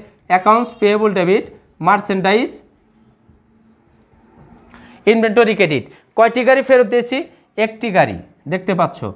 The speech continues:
একটি গাড়ি ফেরত দিয়েছি। তাহলে এখানে ষোলো লক্ষ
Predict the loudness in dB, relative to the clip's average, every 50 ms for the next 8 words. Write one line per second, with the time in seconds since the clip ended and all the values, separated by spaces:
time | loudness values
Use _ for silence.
0 | -14 _ _ _ _ -2 -2 -2 -2 -2 2 2 2 2 2 0 -2 -2 -2 -2
1 | -2 -4 -4 -4 -6 -8 -10 -10 -12 _ _ _ _ 0 2 4 4 2 2 2
2 | 2 2 2 0 -2 -8 -18 _ _ _ _ _ _ _ _ _ _ _ _ -20
3 | -18 -8 -4 -4 -2 -2 0 2 2 2 0 -2 -4